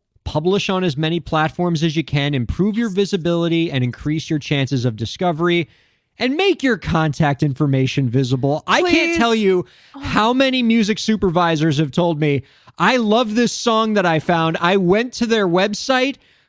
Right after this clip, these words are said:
Speaker 1: couldn't find an email address anywhere. No contact form, no socials. I don't know how to find this artist."
Speaker 2: I,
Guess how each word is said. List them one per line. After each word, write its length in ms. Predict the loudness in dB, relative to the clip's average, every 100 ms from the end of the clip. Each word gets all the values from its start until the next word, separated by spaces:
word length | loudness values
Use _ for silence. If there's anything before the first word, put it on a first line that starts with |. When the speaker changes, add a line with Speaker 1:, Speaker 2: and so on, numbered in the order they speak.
| _
Speaker 1:
couldn't 300 | 2 2 2
find 280 | 0 0 0
an 80 | 0
email 380 | 0 2 2 2
address 380 | 0 0 0 0
anywhere. 440 | 0 0 -2 -4
No 220 | -2 -2
contact 680 | -2 -2 0 0 0 -2 -2
form, 300 | -4 -2 0
no 140 | 0 -2
socials. 680 | -2 0 0 0 0 -2 -4 -2
I 100 | 0
don't 120 | 0
know 120 | 0
how 80 | 0
to 80 | 0
find 300 | -2 0 0
this 140 | 0
artist." 600 | 0 2 0 -2 -8 -20 -20 _ _ _ _ _ _ _
Speaker 2:
I, 300 | -2 0 -2